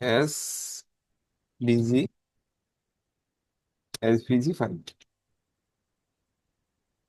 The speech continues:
এসভিজি ফাইল কই? এই যে এসভিজি ফাইল। এসভিজি ফাইলের ভিতরে আমি এটি পেস্ট করে দিই। পেস্ট করে দেওয়ার সাথে সাথে কিন্তু এখানে চলে আসবে। চলে আসার পরে আমি এখানে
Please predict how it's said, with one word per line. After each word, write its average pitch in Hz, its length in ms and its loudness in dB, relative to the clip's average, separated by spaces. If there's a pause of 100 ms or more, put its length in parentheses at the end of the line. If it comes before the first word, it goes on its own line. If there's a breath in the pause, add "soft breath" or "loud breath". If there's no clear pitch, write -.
(1700)
এসভিজি 117 460 2
ফাইল 123 200 2
কই? 170 140 2 (180)
এই 131 80 -2
যে 107 120 0
এসভিজি 104 360 -4
ফাইল। - 180 -18 (840)
এসভিজি 123 400 0
ফাইলের 127 280 0
ভিতরে 135 360 -2
আমি 131 140 -2
এটি 147 140 0 (260)
পেস্ট 117 260 0
করে 104 160 -4
দিই। - 200 -12 (960)
পেস্ট 156 320 6
করে 170 200 6
দেওয়ার 160 260 4
সাথে 143 240 0
সাথে 143 220 -4
কিন্তু 139 260 -4
এখানে 131 220 0 (120)
চলে 123 180 0
আসবে। 110 180 -4 (100)
চলে 131 200 0
আসার 156 180 -6 (100)
পরে 139 200 -2
আমি 127 160 2
এখানে 123 240 0